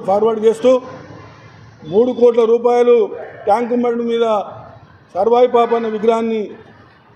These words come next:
మూడు కోట్లు మంజూరు చేసినందుకు ఇక జీవో ఇవాళ రిఫరెన్స్లో, రిఫరెన్స్లో శ్రీనివాస్ గౌడ్ డిఓ లెటర్ ద్వారా మంజూరు చేసినట్లు ఇవాళ జీవో ఉంది. అదేవిధంగా ఇవాళ ఎక్క-, గతంలో సర్వాయి పాపన్న అంటే ఎవరు,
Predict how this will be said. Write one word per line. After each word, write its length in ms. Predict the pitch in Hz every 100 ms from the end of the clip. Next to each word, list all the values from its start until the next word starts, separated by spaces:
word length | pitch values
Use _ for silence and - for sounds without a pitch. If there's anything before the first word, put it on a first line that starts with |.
| -
మూడు 140 | 214 220
కోట్లు 200 | 240 240 226
మంజూరు 260 | 226 240 233
చేసినందుకు 440 | 226 226 226 233 233
ఇక 140 | 202 190 156
జీవో 180 | 226 226 202 - - - - - 180
ఇవాళ 280 | 208 220 220 214 202
రిఫరెన్స్లో, 500 | 196 247 220 226 226 196
రిఫరెన్స్లో 480 | 208 247 208 247 233 208 -
శ్రీనివాస్ 400 | 214 226 226 214 214
గౌడ్ 240 | 214 220 208 196 - - - 147
డిఓ 180 | 226 233
లెటర్ 240 | 226 214 208
ద్వారా 200 | 202 202 208 196
మంజూరు 240 | 202 214
చేసినట్లు 400 | 208 190 185 214 196 185 - - -
ఇవాళ 180 | 180 180 131
జీవో 160 | 190 185
ఉంది. 140 | 151 - - - - - - - - - - -
అదేవిధంగా 600 | 196 262 262 254 247 254 233 202 - - - - - - - 196
ఇవాళ 180 | 226 233 202
ఎక్క-, 200 | 208 226 202
గతంలో 360 | 254 262 262 233 - - 185
సర్వాయి 340 | 214 247 247 240
పాపన్న 320 | 240 247 240
అంటే 100 | 233
ఎవరు, 240 | 240 240